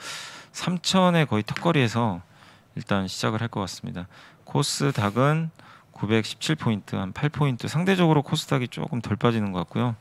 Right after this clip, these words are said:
코스피는 일단 대부분의 시가총액 상위 종목들이 일에서 한 이 퍼센트 정도 하락하면서 지금 호가가 나오는 것 같습니다.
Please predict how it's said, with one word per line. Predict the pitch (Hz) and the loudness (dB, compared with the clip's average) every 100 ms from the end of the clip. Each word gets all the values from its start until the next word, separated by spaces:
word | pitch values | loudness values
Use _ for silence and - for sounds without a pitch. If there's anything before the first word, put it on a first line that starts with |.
| - - - - - | -12 -20 -20 -20 -6
코스피는 | - 123 - 123 120 131 143 147 - - - _ _ - | -4 -4 -4 -2 2 2 2 -2 -6 -18 -20 _ _ -12
일단 | - - 98 95 | -6 -4 -4 -2
대부분의 | - 110 127 120 117 | 2 2 4 4 2
시가총액 | 110 - 127 - - 117 107 | 0 0 -2 -2 -2 -2 0
상위 | 131 135 | 0 0
종목들이 | 110 101 98 - 98 110 110 107 123 | 0 -2 -6 -6 -2 0 0 0 2
일에서 | 123 131 120 | 4 4 2
한 | 107 95 | 0 -2
이 | |
퍼센트 | 101 120 113 92 | 4 4 4 -4
정도 | - 85 98 101 - - - - - - _ | -6 -4 -4 -4 -6 -18 -20 -20 -20 -20 _
하락하면서 | - 113 113 - 110 107 104 110 | -4 -2 -2 -2 -2 0 -2 -4
지금 | 92 | -4
호가가 | 104 - 123 | -4 0 2
나오는 | 101 90 98 92 | 2 0 -2 -4
것 | |
같습니다. | 87 - - | -8 -10 -12